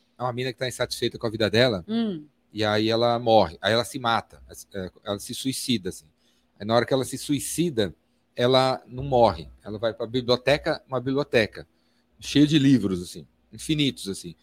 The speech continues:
Speaker 1: e cada livro é uma vida que ela poderia ter tido. E aí tem a bibliotecária, né, ela aparece pra mina, e, "Ah, onde eu tô? Você tá, você tá no limbo aqui, você ainda não morreu,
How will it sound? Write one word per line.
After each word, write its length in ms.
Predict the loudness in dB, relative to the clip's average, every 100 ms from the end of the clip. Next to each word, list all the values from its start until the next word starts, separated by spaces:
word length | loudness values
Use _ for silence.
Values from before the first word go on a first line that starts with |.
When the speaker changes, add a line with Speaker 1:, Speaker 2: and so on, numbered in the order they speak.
| _
Speaker 1:
e 60 | -6
cada 340 | 2 6 8
livro 520 | 8 6 2 -2 -6 -8 _ _ _ -8
é 40 |
uma 140 | -2 0
vida 220 | 2 0
que 80 | 0
ela 100 | 0
poderia 320 | 0 2 0
ter 100 | -2
tido. 380 | -6 -6 -8 -12 _ _ _ _ _ _ _ _
E 80 | -2
aí 80 | 0
tem 140 | 2
a 40 | 2
bibliotecária, 960 | 2 2 0 0 4 4 4 0 -4 -12 _ _ _
né, 160 | -4 -2
ela 120 | 0
aparece 400 | 2 2 0 -2
pra 140 | -4
mina, 380 | -4 -4 -6 -4
e, 60 | -4
"Ah, 60 |
onde 220 | -4 -4 -4
eu 60 |
tô? 320 | 2 2 2
Você 220 | -2 -10 -8
tá, 580 | -6 -6 -4 -6 -8 -12
você 140 | -6
tá 140 | -2 0
no 140 | 0
limbo 340 | 0 -2 -2
aqui, 280 | -4 -4 -8 -4
você 240 | -6 -4
ainda 140 | -2 -2
não 80 |
morreu, 380 | 0 4 4 2